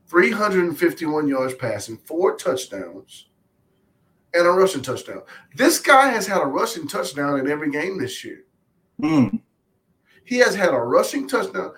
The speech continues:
Speaker 1: He's also had an interception in every game <laughs> this year.
Speaker 2: <laughs>
Speaker 1: But he's had a rushing touchdown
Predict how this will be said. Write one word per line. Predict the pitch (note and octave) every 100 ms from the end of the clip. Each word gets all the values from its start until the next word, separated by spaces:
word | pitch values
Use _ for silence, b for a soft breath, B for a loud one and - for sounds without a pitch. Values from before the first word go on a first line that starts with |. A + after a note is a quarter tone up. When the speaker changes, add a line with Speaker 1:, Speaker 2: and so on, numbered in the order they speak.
| b
Speaker 1:
He's | C3 C3
also | D3 G3+
had | F#3 E3+
an | D3+
interception | D#3+ F3 - C#3+ - C#3+
in | B2+ A#2+
every | A#2+ B2
game | A#2+ D3
<laughs> |
this | - - - -
year. | - G4+ - - -
Speaker 2:
<laughs> | F3 C#3+ C3+ C#3+ C3 B2+ B2 A#2+ - - B B _
Speaker 1:
But | D3 D3+ G#3 E3+ - - _ _ _ B2+
he's | F3 F#3
had | D#3+ F#3+ F#3+
a | E3
rushing | C#3 E3 F3 F3+ A3 F#3
touchdown | F#3 F#3 - E3 D3+ D#3